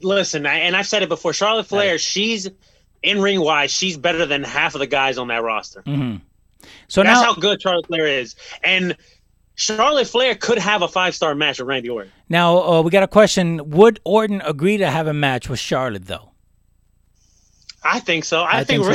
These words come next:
Speaker 2: so,
Speaker 1: Ra-,
Speaker 2: too.
Speaker 1: <laughs> I think Randy would. I
Speaker 2: So,
Speaker 1: think Randy would.
Speaker 2: so, I, and again, it got me thinking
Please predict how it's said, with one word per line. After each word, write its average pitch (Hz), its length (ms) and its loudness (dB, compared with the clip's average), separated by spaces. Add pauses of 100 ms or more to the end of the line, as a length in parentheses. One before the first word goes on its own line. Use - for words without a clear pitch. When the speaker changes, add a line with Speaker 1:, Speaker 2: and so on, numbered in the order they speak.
Speaker 2:
so, - 80 0
Speaker 1:
Ra-, - 80 0
Speaker 2:
too. - 60 0
Speaker 1:
<laughs> - 0 -
I 302 160 2
think 311 260 0
Randy 269 320 2
would. 240 340 0 (400)
I 262 100 2
Speaker 2:
So, 226 100 4
Speaker 1:
think 302 120 0
Randy 294 280 0
would. 269 340 -2
Speaker 2:
so, 208 180 6
I, 180 220 2
and 185 360 0
again, 190 220 4
it 156 180 -4
got 196 140 8
me 247 120 8
thinking 175 460 0